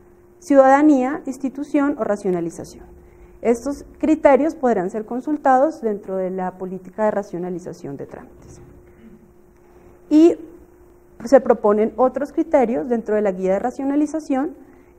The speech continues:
que se pueden utilizar a manera de referencia, que van, por ejemplo, desde trámites que generan mayor valor para el usuario o, eh, trámites identificados en auditorías externas. Continuamos con la priorización por un único criterio, que es, o,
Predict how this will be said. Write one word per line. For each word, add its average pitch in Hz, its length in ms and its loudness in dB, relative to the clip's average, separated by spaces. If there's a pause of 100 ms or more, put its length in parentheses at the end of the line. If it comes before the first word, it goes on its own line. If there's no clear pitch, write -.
(140)
que 233 420 4
se 285 100 2
pueden 247 220 2
utilizar 302 500 0
a 233 60 0
manera 196 360 -4
de 226 80 2
referencia, 294 680 0 (580)
que 254 140 6
van, 226 380 4 (140)
por 240 100 4
ejemplo, 240 560 2
desde 220 260 2
trámites 214 460 -4
que - 80 -6
generan 233 500 0
mayor 202 440 -2
valor 247 360 0
para 269 200 0
el 294 80 0
usuario 294 460 0 (520)
o, 320 380 8
eh, 247 360 6 (200)
trámites 240 440 2
identificados 285 760 0
en 254 100 -2
auditorías 196 640 -6
externas. - 600 -20 (1120)
Continuamos 294 720 2
con 269 120 -6
la 247 120 -2
priorización 214 600 -4
por 226 180 -2
un 240 120 -4
único 214 260 -8
criterio, 262 560 -4
que 220 100 -10
es, - 320 -20
o, 202 380 -8